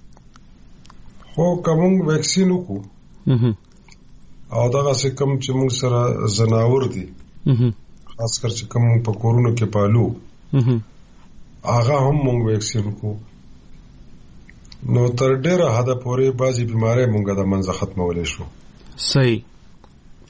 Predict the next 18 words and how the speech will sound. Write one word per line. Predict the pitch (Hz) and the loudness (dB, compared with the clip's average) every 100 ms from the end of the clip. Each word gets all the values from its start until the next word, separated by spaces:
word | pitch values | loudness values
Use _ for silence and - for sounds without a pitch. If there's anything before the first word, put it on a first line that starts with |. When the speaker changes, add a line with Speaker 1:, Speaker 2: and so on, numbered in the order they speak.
| - - - - - - - - - - - - - 113 | -20 -20 -20 -20 -20 -20 -20 -20 -20 -20 -20 -20 -10 -2
Speaker 1:
آه، | 110 | 0
لکه | 113 117 120 | 2 0 0
تاسو | 117 135 131 143 | -2 -2 0 -2
وکتل | 143 143 143 120 | -2 -4 -2 -2
چې، | 120 113 110 - - | 0 0 0 -2 -4
آه، | 107 | -2
چیچک | 101 - 110 - 135 135 - - - - | -2 0 -2 0 -2 -2 -12 -16 -18 -4
اوس | 110 98 113 | -2 0 0
نشته | 110 - 110 | 0 0 -2
دنیا | 104 104 104 | 0 2 2
کې. | 101 101 - - - - - - | 0 -6 -10 -18 -20 -20 -20 -4
Speaker 2:
او | 147 127 120 | 0 2 0
سمال | - - 135 131 | -2 0 0 0
پاکس | - 117 - | -2 -4 -6
که | - | -4
نه؟ | - 175 - - - - - - - - - - - - - - | -2 -2 -4 -14 -20 -20 -20 -20 -20 -20 -20 -20 -20 -20 -20 -12
Speaker 1:
سمال | - 110 107 107 | -4 0 2 0
پاکس. | - 104 101 - - | -2 -4 -2 -6 -8